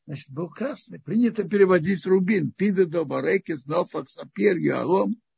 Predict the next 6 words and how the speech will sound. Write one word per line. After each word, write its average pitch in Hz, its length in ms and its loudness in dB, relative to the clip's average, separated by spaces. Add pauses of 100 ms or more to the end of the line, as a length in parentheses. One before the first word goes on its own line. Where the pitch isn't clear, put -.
(640)
То, 240 140 6
что 226 180 0
тут 214 220 -8
нарисовано, 165 720 0
по-видимому, 202 600 2
предполагают, 143 960 0